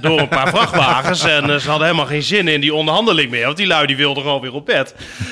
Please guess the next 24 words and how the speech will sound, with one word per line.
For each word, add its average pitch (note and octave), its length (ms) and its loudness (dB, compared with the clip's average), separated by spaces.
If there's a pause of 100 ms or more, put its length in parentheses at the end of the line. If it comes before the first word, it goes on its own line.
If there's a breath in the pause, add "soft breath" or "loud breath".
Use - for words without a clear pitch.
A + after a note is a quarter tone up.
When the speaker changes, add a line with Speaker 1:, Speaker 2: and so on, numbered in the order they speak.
Speaker 1:
Die E3 100 -4
waren E3 240 4
hartstikke G3 480 0
brak. E3 400 0
Speaker 2:
<laughs> A2 440 -10
Speaker 1:
En, D#3+ 300 -2
eh, D3 320 2
ja, D3+ 160 0
Nijland, D3 440 0
die C#3 100 -8
zweert G3 320 0
erbij B2+ 300 -2
dat C#3 200 -4
hij, C3 320 -2
eh, B2 100 -2
door C#3 200 0
die D#3 200 -4
actie, C3+ 360 -2
dus A#2+ 180 -4
door C#3 140 -2
niet D3+ 180 -4
mee D#3+ 200 0
te E3+ 120 -8
gaan A#2 400 -4